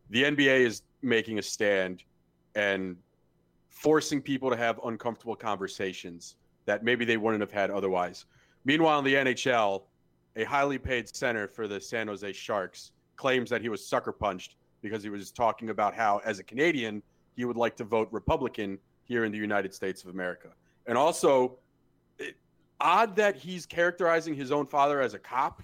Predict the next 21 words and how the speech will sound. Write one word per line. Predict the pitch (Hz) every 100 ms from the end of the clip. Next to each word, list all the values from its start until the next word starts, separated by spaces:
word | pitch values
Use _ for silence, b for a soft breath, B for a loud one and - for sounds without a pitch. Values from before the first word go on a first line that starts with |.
| -
even | 127 131
though | 131
we | 127 120
all | 127 120
know | 123
his | 117 110
father | - 117 117
is | 110 92
a | - 120
firefighter | 190 226 233 240 269 262 _ _ _
and | 120
a |
very | 113 131 113
decorated | 101 151 214 233 240
firefighter. | - 254 247 262 269 294 262 _ _ _ _ _ _
It, | 151 165 - _
it's | 180 -
just, | 208 190 - _ _ _ _ _ _ _ _ _ _ _ _ _ _ _
it's | 190 190
unbelievable | 240 170 139 120 104 101 92 - - _ -
the, | 127